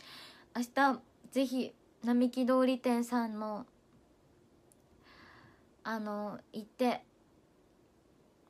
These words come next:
食べてください。ぜひ。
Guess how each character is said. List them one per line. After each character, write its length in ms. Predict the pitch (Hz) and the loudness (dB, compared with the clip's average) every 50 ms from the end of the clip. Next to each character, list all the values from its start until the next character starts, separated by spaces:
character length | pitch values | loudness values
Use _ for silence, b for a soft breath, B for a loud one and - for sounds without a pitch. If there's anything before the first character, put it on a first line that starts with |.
| _ - - _ _ - - | _ -20 -20 _ _ -16 -12
食 120 | 240 240 220 | -10 -6 -6
べ 80 | 247 | -4
て 120 | 247 - 240 | -6 -6 -10
く 120 | - - | -10 -12
だ 120 | 170 202 226 | -12 -14 -12
さ 160 | - 247 208 | -12 -12 -12
い。 100 | - - _ _ _ _ _ _ _ _ _ _ - _ _ _ _ _ _ _ _ _ _ _ _ _ _ _ _ _ _ _ _ _ _ _ _ _ _ _ _ _ _ _ _ _ _ _ _ _ _ _ _ _ _ _ _ _ _ _ _ _ - - - - - - _ _ _ _ _ _ _ _ _ _ _ _ _ _ _ _ _ _ _ _ _ _ _ - _ _ _ _ _ _ _ _ _ _ _ | -12 -14 _ _ _ _ _ _ _ _ _ _ -20 _ _ _ _ _ _ _ _ _ _ _ _ _ _ _ _ _ _ _ _ _ _ _ _ _ _ _ _ _ _ _ _ _ _ _ _ _ _ _ _ _ _ _ _ _ _ _ _ _ -20 -20 -20 -20 -20 -20 _ _ _ _ _ _ _ _ _ _ _ _ _ _ _ _ _ _ _ _ _ _ _ -20 _ _ _ _ _ _ _ _ _ _ _
ぜ 160 | - 254 262 | -2 -2 -2
ひ。 240 | 240 - - - | -2 -6 -14 -16